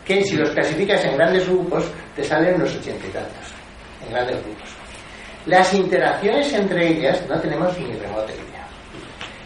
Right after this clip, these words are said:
Hace tres números, me parece, en Investigación y Ciencia en Español apareció otra cosa, y es el A D N que llevamos dentro de nuestro cuerpo. Normalmente se habla del A D N que llevamos en la parte de las células estas así que vemos.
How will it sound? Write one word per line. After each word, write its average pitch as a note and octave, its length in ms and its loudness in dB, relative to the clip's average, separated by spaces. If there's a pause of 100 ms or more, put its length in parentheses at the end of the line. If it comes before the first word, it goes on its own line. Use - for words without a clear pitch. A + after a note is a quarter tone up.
(340)
Hace F#3+ 580 4
tres F3 220 2
números, F#3 340 4
me D#3 120 4
parece, F3 340 6
en F3+ 100 2
Investigación C#3+ 600 2
y E3+ 80 0
Ciencia E3+ 320 2
en D#3+ 60 2
Español F3+ 420 4
apareció C#3 420 2
otra - 160 0
cosa, E3+ 400 -2 (520)
y D#3 180 4
es - 280 2 (260)
el D3 300 0
A E3+ 160 6
D F#3+ 340 4
N F#3+ 180 2
que F3+ 80 2
llevamos E3 460 4
dentro D3 380 2
de C3 100 2
nuestro C3 400 0
cuerpo. G#3+ 280 4 (680)
Normalmente F#3 600 4
se E3+ 180 4
habla D#3+ 360 6
del B2+ 200 0
A C3+ 100 8
D D#3+ 200 6
N F3 180 4
que E3 80 0
llevamos C#3 540 4 (240)
en A#2 160 -6
la A#2+ 160 0
parte D3 320 4
de D3 80 4
las D3+ 160 4
células C3 480 0
estas - 300 -2
así - 240 -4
que - 140 -2
vemos. F#3 440 0